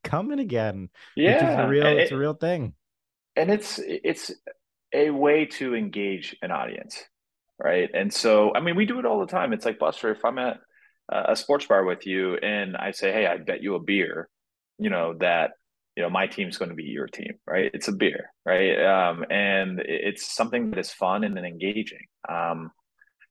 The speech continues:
Speaker 2: you know, the, the goal of Buzzer for a sports bettor is becoming the destination to watch your bets play out live, right? And so,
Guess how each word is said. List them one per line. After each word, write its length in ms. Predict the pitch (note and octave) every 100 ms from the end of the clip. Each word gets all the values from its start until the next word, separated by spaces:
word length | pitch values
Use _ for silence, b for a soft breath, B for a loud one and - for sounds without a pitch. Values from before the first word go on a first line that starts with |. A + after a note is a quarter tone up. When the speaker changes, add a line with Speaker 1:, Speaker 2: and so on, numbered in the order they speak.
| -
Speaker 2:
you 80 | F2
know, 140 | E2+ G2
the, 600 | G2+ G2+ G2+ G2 F#2+ - - _ _ _ _ _ - -
the 140 | A2+
goal 540 | C#3 - - D#3 D3+ -
of 200 | - -
Buzzer 440 | F#2 E2+ D2+ B1 - _
for 280 | G2 F2+ -
a 80 | F2
sports 380 | - F#2+ -
bettor 380 | - - - - _ -
is 380 | F#2 F#2 F2+ -
becoming 560 | F#2+ - A2 G2+ F2 F2+
the 200 | A2 G#2+
destination 720 | E2+ - F2+ F2 - A#2+ A#2
to 120 | E2+
watch 280 | D2 - -
your 60 | -
bets 220 | - -
play 180 | - A#1+
out 180 | - -
live, 880 | - - - _ _ _ _ - C#2+
right? 200 | D2+ D2 -
And 140 | F2
so, 440 | - F#2+ F2 E2+